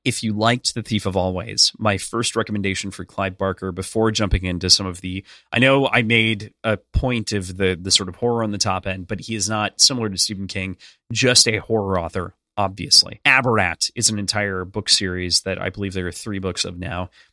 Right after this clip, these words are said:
that is in a similar vein, but middle grade fiction that is fantastical in length. Each book, I think, is about seven hundred pages long, and it's, they're just brilliant, incredible stories that take place there. There's one more book that's going to be coming out to complete that cycle.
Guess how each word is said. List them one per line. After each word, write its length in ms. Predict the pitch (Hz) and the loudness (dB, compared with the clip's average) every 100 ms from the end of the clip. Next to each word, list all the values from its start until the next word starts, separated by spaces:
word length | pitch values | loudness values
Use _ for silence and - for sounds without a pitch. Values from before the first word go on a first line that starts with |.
| _ | _
that 100 | 104 | -2
is 240 | 95 90 - _ - | 2 4 2 _ -4
in 120 | 120 | 0
a 60 | 104 | 6
similar 480 | - 160 147 127 | 6 8 4 4
vein, 400 | 110 110 107 104 | 4 4 4 4
but 180 | 95 98 | 0 -2
middle 320 | 107 117 113 | 0 2 2
grade 340 | 104 101 92 90 | 0 0 -2 -2
fiction 520 | - 90 - 92 90 - | -4 -2 -4 -4 -8 -10
that 160 | 107 107 | -2 0
is 240 | 101 - - - | 2 0 0 -14
fantastical 1080 | - 113 104 - - - 330 - 113 101 95 | -8 -6 -4 -4 -4 0 4 4 2 -8 -10
in 80 | 92 | -8
length. 440 | 95 95 - - _ _ _ | -10 -10 -12 -20 _ _ _
Each 220 | - 117 - | -2 -2 0
book, 180 | 107 | 0
I 60 | 104 | 0
think, 160 | 98 95 | -2 -2
is 80 | |
about 180 | 98 92 | 0 4
seven 240 | - 98 90 | 4 2 -6
hundred 220 | 95 87 | -8 -8
pages 340 | 92 92 92 | -8 -6 -6
long, 260 | 87 87 90 | -4 -6 -8
and 80 | 98 | -8
it's, 200 | 95 - | 0 0
they're 160 | 101 101 90 | 0 -8 -8
just 240 | 95 - | -8 -8
brilliant, 560 | 95 107 104 95 87 - | -6 -2 -2 -2 -6 -10
incredible 360 | 101 - 104 90 | -10 -4 -2 -2
stories 580 | - 92 87 101 - - _ | -2 -4 -6 -4 -4 -4 _
that 220 | 104 101 | -8 -6
take 160 | - 92 | -6 -6
place 200 | 92 90 | -4 -2
there. 160 | 98 92 | -4 -6
There's 240 | 95 90 | -6 -4
one 220 | 107 110 | -2 0
more 220 | 110 104 | 2 0
book 200 | 101 92 | -2 -4
that's 140 | - - | -2 -4
going 160 | 107 | -2
to 40 | 90 | -10
be 60 | |
coming 300 | 85 90 101 | -10 -12 -12
out 140 | - - | -12 -10
to 80 | - | -10
complete 320 | 90 - 95 | -10 -12 -12
that 140 | - | -2
cycle. 460 | - 98 95 - | 0 0 -6 -10